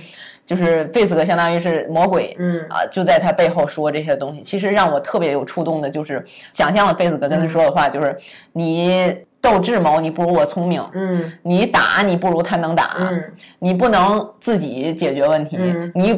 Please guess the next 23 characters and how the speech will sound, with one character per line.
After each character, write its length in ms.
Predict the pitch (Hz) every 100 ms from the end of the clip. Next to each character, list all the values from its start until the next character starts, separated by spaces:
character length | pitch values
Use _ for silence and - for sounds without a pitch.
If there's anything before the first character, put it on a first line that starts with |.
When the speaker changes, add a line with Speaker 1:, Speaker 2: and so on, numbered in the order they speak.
| 233
Speaker 1:
又 180 | 277
不 100 | 220 208
能 160 | 190
和 160 | 190 180
朋 280 | - 160 175
友 200 | 180 180
一 160 | 170 196
块 240 | 214 226
儿 220 | 170 - -
解 160 | 147
决 160 | 127 143
这 100 | 147
问 320 | 185 180 180
题。” 80 | 180
Speaker 2:
嗯。 40 | -
Speaker 1:
就 120 | 233
真 260 | 180 247 262
的 140 | 208
是 140 | 180
你 120 | 170 147
觉 200 | 147 151
得 120 | 160
他 200 | -